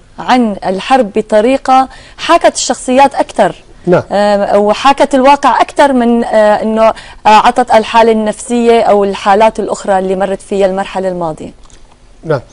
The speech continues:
Speaker 2: أنا كتبت عن، آه، حرب تشرين لأني شاركت بحرب
Speaker 1: مهم.
Speaker 2: تشرين. آه، كتبت، آه، قصص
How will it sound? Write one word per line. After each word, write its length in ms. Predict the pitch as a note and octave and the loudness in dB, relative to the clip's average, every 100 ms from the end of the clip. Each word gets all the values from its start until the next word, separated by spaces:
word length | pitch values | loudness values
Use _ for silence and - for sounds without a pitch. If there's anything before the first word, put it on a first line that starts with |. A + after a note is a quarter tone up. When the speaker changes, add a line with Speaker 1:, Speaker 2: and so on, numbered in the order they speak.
| - - - | -20 -14 -2
Speaker 2:
أنا 280 | G#3 A3 G3+ | 2 2 2
كتبت 600 | - - A#3+ G#3+ - C3+ | -2 -2 -2 -2 -6 -8
عن، 400 | C3 C3 B2+ B2 | -6 -6 -4 -4
آه، 340 | A#2+ A#2 A#2 - - | -6 -6 -10 -14 -6
حرب 160 | C3 - | -6 -4
تشرين 400 | D3+ - E3 E3+ | -6 -2 0 2
لأني 300 | D3+ D#3+ D#3+ | 2 0 -2
شاركت 420 | C3 D#3 E3+ - - | -2 0 0 -2 -10
بحرب 260 | G#2+ G#2 G2 - | -16 -16 -18 -16
Speaker 1:
مهم. 120 | G3+ | -14
Speaker 2:
تشرين. 320 | A3 A3+ - - - - - - - - - - - - - - - - _ - | -14 -16 -20 -20 -20 -20 -20 -20 -20 -20 -20 -20 -20 -20 -20 -20 -20 -20 _ -2
آه، 680 | D3+ D3 C#3+ C#3+ C3+ C3 - - - - - - - - - - - - - | 2 4 4 4 2 0 -6 -20 -20 -20 -20 -20 -20 -20 -20 -20 -20 -20 -4
كتبت، 340 | F3+ G#3+ F3 - - - | 0 2 0 -2 -10 -4
آه، 540 | C3+ B2+ A#2+ A2+ - A2+ - - - - - | 0 0 -2 -6 -14 -20 -20 -20 -20 -18 -4
قصص 380 | E3+ C#3 G#2+ | -2 -2 -6